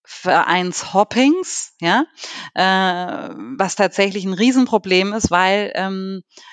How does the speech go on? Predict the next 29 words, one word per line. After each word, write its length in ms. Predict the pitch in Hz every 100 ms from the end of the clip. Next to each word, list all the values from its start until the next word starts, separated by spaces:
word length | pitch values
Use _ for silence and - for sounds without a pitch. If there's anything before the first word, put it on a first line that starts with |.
| - -
wir 600 | 165 190 202 196 190 190
da 480 | 160 180 196 202 190 -
rechtlich 480 | 208 220 - 233 -
gar 240 | 185 196
nicht 160 | 208 -
so 180 | 202
einfach 720 | - 170 196 - 185 175 -
Handhabe 580 | 196 220 190 147 135 135
haben. 320 | 139 139 170 202 - - - -
Aber 680 | 165 170 175 170 175 175 165 _ - -
es 80 | 170
ist 120 | 180
tatsächlich 500 | 196 - 185 175 -
so, 320 | 185 196 208
dass, 420 | - 180 - - _ -
ja, 340 | 165 180 170 156 -
äh, 340 | - 170 165 -
innerhalb 340 | 190 196 175 170
des 160 | 175
L 180 | - 180
S 200 | 185 -
B 280 | 180 214 233
da 360 | 196 185 185 -
wirklich 420 | 165 220 220 -
sehr 220 | 208 202
engagiert 580 | 196 190 185 196 196 -
dran 200 | 190 185
gearbeitet 640 | 175 170 175 175 180 -
wird, 220 | 170 175